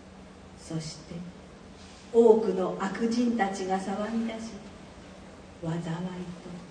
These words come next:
悪事が横行し始めました。中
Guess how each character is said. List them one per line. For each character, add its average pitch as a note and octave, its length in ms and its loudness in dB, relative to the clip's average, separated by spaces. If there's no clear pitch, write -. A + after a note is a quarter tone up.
悪 C4+ 360 4
事 E3+ 220 0
が D#3 220 0
横 G3 260 4
行 A3+ 260 4
し - 200 -4
始 F#3+ 300 -6
め E3+ 200 -4
ま D#3+ 240 -6
し D3+ 60 -12
た。 E3 80 0
中 F#3 80 0